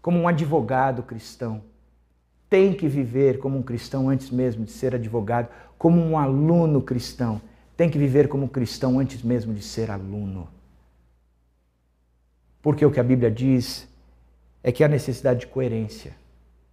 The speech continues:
Há necessidade de coerência, sem dúvida alguma. O próximo movimento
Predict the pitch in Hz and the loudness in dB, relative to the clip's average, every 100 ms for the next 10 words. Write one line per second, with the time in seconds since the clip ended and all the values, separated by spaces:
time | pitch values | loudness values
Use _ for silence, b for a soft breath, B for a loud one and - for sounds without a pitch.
0 | _ _ _ _ _ _ _ _ _ 139 | _ _ _ _ _ _ _ _ _ 2
1 | 151 143 117 - 117 110 107 110 104 104 | 4 2 0 -2 -2 -2 -2 -4 -2 -2
2 | - 92 - 104 92 98 95 92 87 87 | -4 -10 -6 -4 -4 -4 -6 -6 -10 -10
3 | 82 76 - _ _ _ _ _ _ _ | -14 -16 -20 _ _ _ _ _ _ _
4 | _ _ _ _ _ _ _ - - 120 | _ _ _ _ _ _ _ -16 -6 0
5 | 123 - 113 113 110 101 104 117 113 - | 0 0 0 2 2 0 0 0 -2 -6